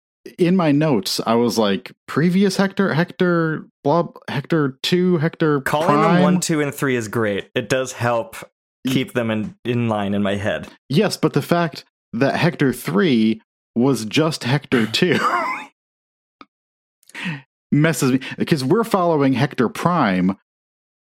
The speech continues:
Speaker 1: through the whole
Speaker 2: Y-,
Speaker 1: thing.
Speaker 2: Hector, Hector three, if you wanna go based on, like, time, Hector three is almost the first Hector because he arrives before Hector one and two.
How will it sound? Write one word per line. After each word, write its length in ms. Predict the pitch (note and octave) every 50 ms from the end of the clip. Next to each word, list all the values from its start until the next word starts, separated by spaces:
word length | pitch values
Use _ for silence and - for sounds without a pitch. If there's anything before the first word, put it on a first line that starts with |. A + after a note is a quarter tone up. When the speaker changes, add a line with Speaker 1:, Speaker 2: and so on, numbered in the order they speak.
| _ _ _ _ _ _ _ _ _ -
Speaker 1:
through 340 | - - C3+ D#3 F3 F#3
the 120 | D3+ B2+ G#2
whole 200 | - A2+ G#2+ F#2+
Speaker 2:
Y-, 60 | F2+
Speaker 1:
thing. 100 | F#2 G2+
Speaker 2:
Hector, 520 | E3+ D#3+ F#3+ G#3 G#3 - - A#3+ A3+ - -
Hector 420 | - B2 E3+ F3+ - - G3+ F#3+ F3+
three, 680 | F#3 - - D3 D3+ D#3 C#3 A#2+ A2 A2 G#2+ A2 B2+ - _ _ _ _ _ _ _ _ _ _ _
if 120 | C3 A#2+
you 120 | C3 D3 C#3+
wanna 180 | D#3 D3+ C#3+
go 200 | B2 C#3 C3 B2+
based 300 | G#2+ G2 B2+ A#2+ A2+ -
on, 100 | B2+ A2+
like, 180 | A2 G#2 G#2 -
time, 280 | - - B2+ C3 C3 - A#2+
Hector 360 | - C#3 D3 F3+ F3+ - F3+ D3
three 200 | - D#3 D3 C3+
is 120 | B2 - - -
almost 520 | B2+ C3 A#2+ A2+ A2+ A2+ - - - A2
the 100 | G#2+ G#2+
first 420 | G2+ - - B2 A#2+ A#2 - -
Hector 600 | - - A2+ G2 - _ - G#2 F#2+ F#2 G2+ - _
because 320 | A#2 G#2+ - - G#2+ G2+ -
he 180 | - B2 A#2
arrives 640 | A#2 A#2 A2+ A2+ A2 A#2 A#2 A#2 A#2 A2 A2 A2 -
before 760 | - - A#2 G#2 - - C3 A#2+ A2+ A2+ A2+ A2+ A2+ G#2+ - _ _ _ _ _ -
Hector 300 | - A#2 - - - A2+
one 260 | A2+ G2+ G#2+ G#2 G#2+
and 160 | G2 F#2+ F2
two. 300 | - - G#2 - - -